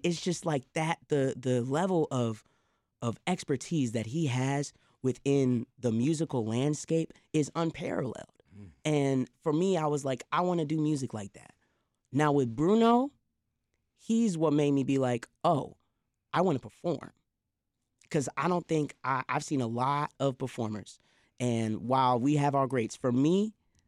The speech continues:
Speaker 1: there is no one that is gonna put more of a show-stopping performance and more of a, just a, a, a, a catastrophic levels of talent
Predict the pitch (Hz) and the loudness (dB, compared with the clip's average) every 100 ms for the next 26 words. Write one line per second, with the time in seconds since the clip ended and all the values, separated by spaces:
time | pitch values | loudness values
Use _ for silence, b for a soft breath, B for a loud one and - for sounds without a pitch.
0 | _ - 131 147 143 120 123 127 139 139 | _ -6 0 2 2 2 2 2 2 2
1 | 131 117 113 - 110 113 110 - 117 117 | 2 0 -2 -4 -6 -6 -6 -6 -6 -4
2 | 117 123 110 107 - _ _ - - 147 | -2 -2 -4 -8 -10 _ _ -12 -2 2
3 | 151 147 - 135 120 113 110 110 107 b | 2 0 -4 -4 -4 -2 -4 -2 -4 b
4 | b b - 117 - 139 120 110 98 - | b b -12 -10 -4 -2 -2 -2 -10 -16
5 | - - _ _ _ 120 113 120 135 127 | -18 -20 _ _ _ -4 0 2 2 2
6 | 110 110 107 117 104 - 104 - 101 98 | 0 -6 -8 -10 -12 -10 -12 -12 -14 -16
7 | 90 - 101 98 95 92 _ _ B B | -20 -14 -12 -12 -18 _ _ _ B B
8 | B B - 104 104 - - _ _ _ | B B -8 -6 -6 -10 -20 _ _ _
9 | _ - 170 175 - - - 156 135 - | _ -4 2 2 2 -4 -2 2 2 0
10 | 120 - 123 127 113 113 107 107 107 - | -6 -4 -2 0 -2 -4 -6 -10 -12 -8
11 | 147 135 113 - | -4 -4 -6 -14